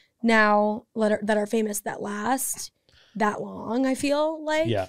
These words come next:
Speaker 1: Like, that's so long.
Speaker 2: Kinda going back to your point about super fans, like, one takeaway from it is that,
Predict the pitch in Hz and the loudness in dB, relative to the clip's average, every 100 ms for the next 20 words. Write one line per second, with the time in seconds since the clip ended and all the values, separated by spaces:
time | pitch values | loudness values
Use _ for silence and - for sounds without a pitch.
0 | - 240 240 247 - 214 208 - 226 220 | -6 -2 0 0 0 0 -2 -8 -12 -12
1 | - - - 156 196 196 190 151 139 - | -14 -10 0 2 4 6 6 6 4 4
2 | 139 135 135 139 120 - - 107 117 143 | 0 0 2 2 2 0 -6 -4 -2 0
3 | 139 120 113 - - - 117 120 156 170 | 0 0 -4 -8 -20 -18 -4 6 6 6
4 | 123 151 147 143 127 123 117 - 113 104 | 2 2 6 6 6 4 2 0 -2 2
5 | 107 107 | 4 4